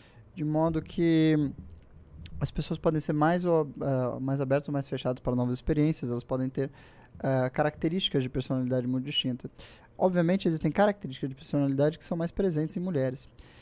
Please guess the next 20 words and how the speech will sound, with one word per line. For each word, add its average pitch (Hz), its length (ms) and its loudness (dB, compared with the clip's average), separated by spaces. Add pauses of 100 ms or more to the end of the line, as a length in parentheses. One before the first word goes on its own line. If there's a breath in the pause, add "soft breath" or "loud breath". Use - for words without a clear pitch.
(240 loud breath)
E 165 180 4
essas 220 480 4
características 131 720 -4 (100)
de 156 140 -8
personalidade, 147 800 -2
elas 160 280 -2
coadunam, 170 720 -4
elas 123 200 -6
se - 140 -10
encaixam 170 680 -2
melhor 143 380 -2 (360 soft breath)
com 175 100 -6
determinadas 156 680 0
posições 156 420 -2
políticas. - 720 -6
Então, - 180 -8
é 349 80 -10 (120)
natural 285 400 0
e 185 40 -4
comum 180 360 -4